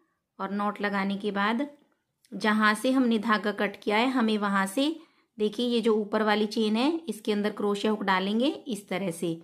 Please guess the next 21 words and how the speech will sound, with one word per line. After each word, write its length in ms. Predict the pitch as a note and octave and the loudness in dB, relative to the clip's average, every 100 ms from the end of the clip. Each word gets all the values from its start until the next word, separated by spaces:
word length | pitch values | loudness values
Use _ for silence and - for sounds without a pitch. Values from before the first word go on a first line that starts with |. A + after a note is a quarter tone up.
| - _ _ - | -18 _ _ -6
और 100 | G3 | -2
यहाँ 260 | G3+ F#3+ G3 | 2 2 2
पर 100 | A3+ | 0
एक 100 | B3+ | 0
सिंगल 320 | A#3+ G#3 F#3+ | -2 0 -2
क्रोशिया 400 | F#3+ F#3 F#3+ A#3 | -4 -6 -4 -2
बनाएंगे। 540 | A3+ F#3 E3 D#3 D#3 - _ _ _ _ - | 0 2 2 2 -2 -12 _ _ _ _ -4
अब 180 | F#3+ A3+ | 0 2
इससे 360 | G#3+ A3+ B3+ | 0 0 4
नेक्स्ट 280 | B3 A3 A3 | 4 4 0
चेन 240 | - A3+ A3+ | 0 2 4
है, 180 | A3+ B3 | 4 2
देखिए 520 | B3+ A#3+ C#4+ D#4 - _ - | -2 0 -2 -2 -6 _ -8
इसके 260 | G#3+ - | -6 0
अंदर 320 | G#3+ A3+ C4 B3+ - | 2 4 2 0 -4
हम 140 | A3+ A#3 | 0 2
इस 200 | A#3 A3+ | 0 0
तरह 200 | A#3 A3 | 2 2
से 140 | G#3+ | 2
क्रोशिया 420 | A3+ G#3+ G#3 A3 G3 | 0 2 2 2 2
डालेंगे। 520 | F3+ E3+ E3+ F3 | 2 2 0 0